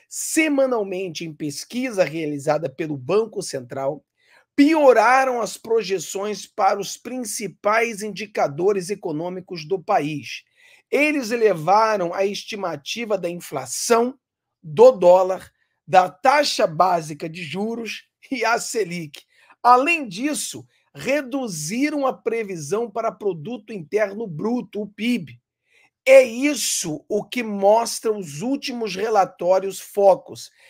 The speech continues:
divulgado nessa sexta, nessa segunda-feira. Meu Deus do céu! Quer dizer, o Brasil não vai ficar ruim, vai ficar horrível. Nós estamos falando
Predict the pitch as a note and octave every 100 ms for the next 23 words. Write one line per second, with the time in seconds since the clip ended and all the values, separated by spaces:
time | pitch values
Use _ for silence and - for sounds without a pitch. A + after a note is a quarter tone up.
0 | - _ E3+ D#4+ D4+ D#4 G#3+ E3 F3 F#3
1 | F#3+ F3+ F3 G3+ F3+ - F3+ F3+ - D#3
2 | - - G#3+ A3+ G#3 G#3 F#3 G#3 B3+ A#3+
3 | A3+ - - F#3+ F#3 F#3+ G#3 A#3+ B3+ B3
4 | A3+ F#3+ A#3 A#3 A3+ F3+ G#3 G3+ - -
5 | F#3+ F#3+ F3 - - _ _ _ C4+ A3
6 | G#3 A3+ - _ _ - C4 B3+ A#3+ A3+
7 | D#3+ G#3+ C4+ D4+ _ _ _ _ - A3+
8 | C4+ C#4+ A3 B3 B3 A3+ A#3+ A3+ F#3 F#3
9 | D3+ F3+ - - G#3 G#3+ G#3+ C#3+ E3+ A3+
10 | A3+ D3 D3+ C#3 B2+ _ _ _ - G3+
11 | A#3 G#3 G3+ A3+ A3+ A3 - G#3 F3+ F3
12 | E3+ D3